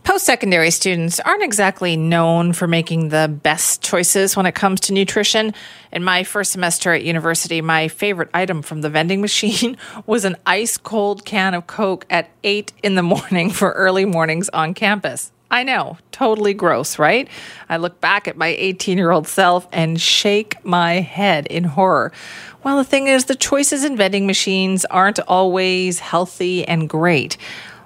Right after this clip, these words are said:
Well, there is a company that's hoping to change that. And in fact, if you are up at S F U and you're there all night and the cafeterias and the different places are closed and you do need something to eat,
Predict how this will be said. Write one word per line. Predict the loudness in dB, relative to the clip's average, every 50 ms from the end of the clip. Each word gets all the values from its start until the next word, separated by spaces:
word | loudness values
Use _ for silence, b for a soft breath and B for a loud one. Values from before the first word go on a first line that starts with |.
| B _ 0
Well, | 0 2 2
there | 2 2 2
is | 2 0
a | 0
company | 0 0 0 2 2
that's | 0 0 2 2
hoping | 0 2 2 -2
to | -4 -2
change | -4 -2 0 0 0 0 0 0
that. | 0 0
And | 0 -2 -2 -2
in | -2 -2 -4
fact, | -6 -6 -2 -2 0 2 2 2 0 -2 -4 -10 -10
if | -6 -6 -6 -6 -6 -8 -10
you | -6 -4 -2 -2 0
are | 0 0 0 0
up | 0 0 0 -2
at | -4 -2
S | -2 -2 -2 -2 -2 0
F | 0 0 -2 -4
U | -4 -2 0 0 2 2 2 2
and | 2 2 2
you're | 2 0 2
there | 2 2 2 2
all | 2 2 0
night | 0 0 0 0 2 0 -2 -4 -6 -6 -6
and | -6 -4
the | -4
cafeterias | -2 -2 -2 -2 -2 -4 -4 -2 0 0 -2 -2 -2
and | -4 -6
the | -4
different | -4 -4 -4 -4 0
places | 2 2 2 2 0 0 -2
are | -2
closed | -2 -2 2 4 6 6 6 6 4 2
and | 0 0
you | 0 0
do | 0 2 2
need | 2 2 2 2
something | 2 2 4 2 2
to | 0 -2
eat, | -2 -2 -2 -2 -2 -6